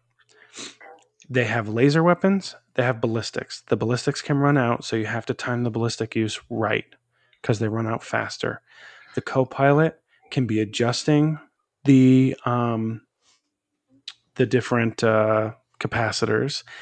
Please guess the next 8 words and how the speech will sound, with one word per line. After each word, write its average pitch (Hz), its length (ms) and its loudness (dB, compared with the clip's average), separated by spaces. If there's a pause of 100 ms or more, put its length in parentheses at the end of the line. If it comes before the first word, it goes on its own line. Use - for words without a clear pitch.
(200)
and 127 160 0
simultaneously 120 1080 0 (320)
being 117 260 2
the 113 80 0
missile 117 300 2
spammer. - 580 -4 (760)
And 120 200 0
then 113 500 -2